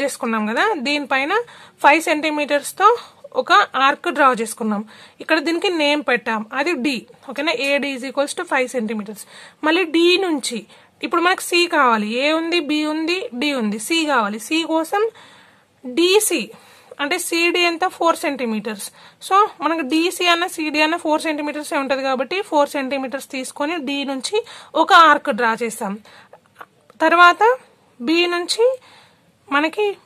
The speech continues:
బీసీ త్రీ point five centimeters కాబట్టి, B నుండి ఇంకొక ఆర్క్ని డ్రా చేస్తాం. ఈ రెండింటి యొక్క intersecting పాయింట్ని మనం B నుంచి,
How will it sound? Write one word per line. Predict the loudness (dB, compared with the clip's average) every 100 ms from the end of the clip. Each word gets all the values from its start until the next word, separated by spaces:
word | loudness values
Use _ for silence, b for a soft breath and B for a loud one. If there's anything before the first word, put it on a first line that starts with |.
| 0
బీసీ | 2 2 -2
త్రీ | -6 -4 -4
point | 2 0 0 -4 0
five | 0
centimeters | -2 -4 -4 -4 -2
కాబట్టి, | 0 2 0 -2
B | -2 -2
నుండి | -2 -2 0 0 -2 -8
ఇంకొక | -6 -4 2
ఆర్క్ని | 4 4 2 -4 -8
డ్రా | 0 2 2
చేస్తాం. | -2 -8 -10 -12 B B -6
ఈ | -2
రెండింటి | 0 0 0 0 0 0
యొక్క | 0 0
intersecting | -2 -2 -4 -6 -6 -6 -4 -2
పాయింట్ని | 0 0 0 -4 2 2 2 B B -4
మనం | -2 0
B | -2 -2
నుంచి, | -2 -4 0 0